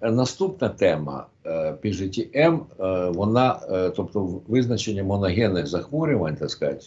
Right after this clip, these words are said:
вона менш відома, і нам здається, так сказати, скажімо, що про це треба окремо розповідати. Що значить моногенне захворювання? Тобто один ген, одна хвороба. Скільки цих моногенних захворювань взагалі існує?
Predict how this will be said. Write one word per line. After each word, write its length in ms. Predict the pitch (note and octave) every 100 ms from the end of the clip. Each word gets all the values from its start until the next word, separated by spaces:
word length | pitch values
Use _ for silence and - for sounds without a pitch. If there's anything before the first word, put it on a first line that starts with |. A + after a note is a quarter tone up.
| -
вона 280 | F#2+ A#2+ A#2+
менш 460 | A2 G2 F2 - F2+
відома, 560 | F2+ C#3 F3+ C3+ E2 -
і 220 | G#2+ G#2+ -
нам 260 | G2+ A#2+ B2+
здається, 500 | F2 G2+ G#2+ G#2 F#2+
так 160 | - E2
сказати, 320 | - E2+ D2
скажімо, 500 | - E2 D2+ D#2 D#2
що 160 | - F2
про 140 | -
це 200 | - A2
треба 420 | F#2+ F2+ E2+ D#2+ - _ _ _
окремо 420 | - G#2+ G2 F2+
розповідати. 800 | F2 - F2+ E2 C#2 - - - _ _ - - - - - _
Що 220 | - G3+
значить 300 | G#3 D#3+ C#3+
моногенне 520 | C#3 B2 A2 A#2+ A#2
захворювання? 840 | F#2+ G2+ - C#2 G#1 G1+ G#1 A#1 - _ _ _ -
Тобто 500 | G#2 G2+ A2+ F#2 E2+ _ _ -
один 360 | G#2+ G#2 C#3 A#2
ген, 340 | A#2+ E3+ F3 -
одна 320 | G#2+ G#2 A#2+
хвороба. 560 | A#2 A2+ E2 A#1 - - - _ _ _ _ _ _ -
Скільки 380 | - G3+ F#3
цих 260 | - C#3 -
моногенних 580 | C3 B2 G#2 C3 B2+ G2
захворювань 600 | G2+ G2 B2 A2+ F#2+ F2+
взагалі 480 | E2+ E2 F#2+ F#2 F#2+
існує? 480 | - C#2+ G#1+ G1+